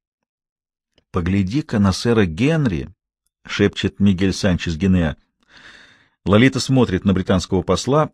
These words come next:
Уэлсли неподвижно сидит в кресле и, наклонив голову так, что бакенбарды лежат на вороте зеленого бархатного сюртука, слушает переводчика, в полголоса разъясняющего ему не вполне понятные места. На лице уксусно-кислая мина,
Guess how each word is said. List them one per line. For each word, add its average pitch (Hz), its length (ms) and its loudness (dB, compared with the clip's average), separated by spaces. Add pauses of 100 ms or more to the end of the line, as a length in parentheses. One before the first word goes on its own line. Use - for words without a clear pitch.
(140)
Уэлсли 101 640 2
неподвижно 95 640 0
сидит 85 260 -6
в - 80 -20
кресле 131 460 -2 (680)
и, 85 160 0
наклонив 107 400 4
голову 110 380 2
так, 95 200 -2
что - 140 -4
бакенбарды 87 600 2
лежат 90 420 0
на 90 160 0
вороте 85 420 -2
зеленого 82 460 -2
бархатного 85 480 -4
сюртука, 123 480 -2 (440)
слушает 104 540 -2
переводчика, 104 560 -2
в - 100 -8
полголоса 110 800 0
разъясняющего 110 800 -2
ему 113 260 2 (380)
не 104 100 4
вполне 104 300 4
понятные 101 400 2
места. 101 360 -4 (480)
На 92 140 0
лице 101 480 0 (240)
уксусно-кислая 127 920 -2
мина, 85 340 0